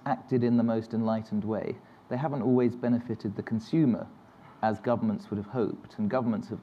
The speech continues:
often had to come in and regulate. Isn't this a bit of a pure view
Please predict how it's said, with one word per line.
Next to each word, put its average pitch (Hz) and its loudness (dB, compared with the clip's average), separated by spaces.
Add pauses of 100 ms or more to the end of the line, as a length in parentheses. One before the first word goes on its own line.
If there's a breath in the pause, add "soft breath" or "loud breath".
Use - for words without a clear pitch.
often 110 -4
had 101 -6
to - -18
come 104 -2
in 95 -4 (120)
and 104 0
regulate. 98 -6 (580 soft breath)
Isn't 175 2
this 202 2
a 185 2
bit 170 2
of 156 2
a 147 4
pure 147 2
view 117 4